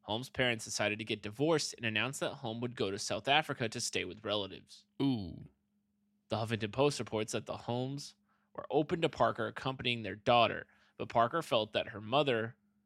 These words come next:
Speaker 1: Honora Reaper, would never allow it. So sixteen-year-old Pauline Parker
Speaker 2: Uh.
Speaker 1: and fifteen-year-old Juliet Holm hatched a plan to murder Reaper and make it look like an accident.
Speaker 2: Jesus Christ.
Speaker 1: "Why could mother not die?"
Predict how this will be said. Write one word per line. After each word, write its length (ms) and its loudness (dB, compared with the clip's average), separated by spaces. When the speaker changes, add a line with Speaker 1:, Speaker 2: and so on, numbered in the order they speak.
Speaker 1:
Honora 320 -6
Reaper, 380 0
would 140 0
never 280 -4
allow 420 0
it. 100 -12
So 120 -6
sixteen-year-old 720 0
Pauline 340 -2
Parker 480 4
Speaker 2:
Uh. 60 -6
Speaker 1:
and 580 2
fifteen-year-old 600 0
Juliet 300 2
Holm 420 0
hatched 320 2
a 20 0
plan 300 0
to 100 -4
murder 320 0
Reaper 520 0
and 80 -12
make 180 -6
it 80 -4
look 200 -12
like 100 -14
an 80 -14
accident. 460 -8
Speaker 2:
Jesus 460 -4
Christ. 800 0
Speaker 1:
"Why 180 6
could 180 2
mother 240 2
not 280 -4
die?" 340 4